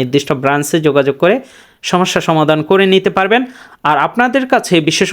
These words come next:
অনুরোধ হচ্ছে, আপনারা যদি ব্যাংকিং কাজের জন্য বা সিমটা ভালো রাখার জন্য যারা বিশেষ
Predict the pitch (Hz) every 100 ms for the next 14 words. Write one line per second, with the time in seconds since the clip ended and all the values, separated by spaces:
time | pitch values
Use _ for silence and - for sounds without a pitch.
0 | 190 190 196 190 190 214 190 - 180 175
1 | 185 165 123 175 190 214 202 196 170 165
2 | 151 131 117 143 208 143 131 - 175 185
3 | 160 - 143 170 185 - 147 135 131 147
4 | 185 - - _ - - 135 160 160 151
5 | 175 254